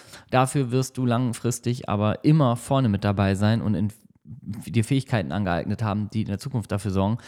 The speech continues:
dass du viel flexibler bist, dass du viel mehr Geld verdienst und dass du viel unabhängiger bist als alle anderen. Das heißt, be-,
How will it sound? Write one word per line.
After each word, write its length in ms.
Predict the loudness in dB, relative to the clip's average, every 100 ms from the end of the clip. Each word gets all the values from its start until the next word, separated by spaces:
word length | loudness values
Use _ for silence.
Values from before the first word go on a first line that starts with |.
| -20 _
dass 160 | -6
du 80 | -6
viel 200 | -2 -2
flexibler 580 | 0 -2 -2 -2 2 2
bist, 280 | 2 -2 -6
dass 80 | -8
du 80 |
viel 160 | 0 2
mehr 100 | 4
Geld 200 | 2 0
verdienst 400 | -4 -2 -4 -4
und 80 | -8
dass 140 | -6
du 180 | -4 -6 -6 -20 _
viel 180 | 0
unabhängiger 460 | 4 4 4 2 2
bist 180 | -2 -4
als 160 | -4
alle 160 | -2 -2
anderen. 300 | -2 -4 -4
Das 160 | -2 2
heißt, 260 | 2 2
be-, 120 | -2